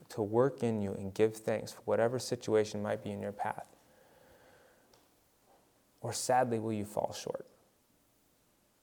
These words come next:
And when we fall short of it, we've entered into bitterness, strongholds are being built, and we're bound, and we cannot do, we cannot even fulfill the very reason why He has us on this earth,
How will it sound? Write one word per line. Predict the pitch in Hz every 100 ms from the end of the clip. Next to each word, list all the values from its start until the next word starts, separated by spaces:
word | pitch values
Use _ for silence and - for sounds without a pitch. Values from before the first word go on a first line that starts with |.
| _ _ _ _
And | 113
when | 113 117
we | 117
fall | - 147 143
short | - 123 110
of | 104
it, | - - - _ _ _ _ _ _ _ _ _ _ _ _ _ _ _ _ _ -
we've | 110 104
entered | 110 123 127
into | 127 120
bitterness, | 107 110 107 104 104 -
strongholds | - - 117 117 117 117
are | 113
being | 104 104 101
built, | 98 101 - - - _ _ - - _ _ -
and |
we're | 107
bound, | 95 101 101 110 113 - - _ _ _ _
and | 113 -
we |
cannot | 117 - 107 107 113 - -
do, | 117 110 -
we | 131 113
cannot | - - 127 127 131
even | 117 110
fulfill | 101 107 - - 123 123
the | 113
very | 104 110 107
reason | 104 110 117 117 113
why | 101
He | 98
has | 98 101 104
us | 104 -
on | 101
this | 101 - -
earth, | -